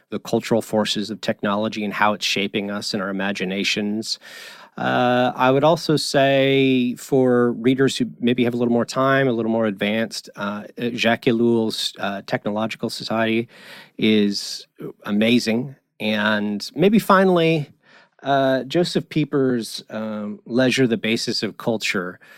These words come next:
which doesn't f-, directly address any of these questions, but it actually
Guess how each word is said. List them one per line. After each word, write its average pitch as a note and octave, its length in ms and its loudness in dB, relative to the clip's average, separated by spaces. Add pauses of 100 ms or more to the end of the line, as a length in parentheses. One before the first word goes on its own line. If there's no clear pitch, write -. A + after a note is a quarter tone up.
(260)
which A#2 300 0
doesn't G3 440 4
f-, - 380 -20 (260)
directly C3 760 4
address G3+ 420 4
any F#3+ 220 6
of F#3+ 100 2
these F#3+ 240 2
questions, G3 560 4
but B2 180 2
it A#2+ 180 4
actually C3 680 2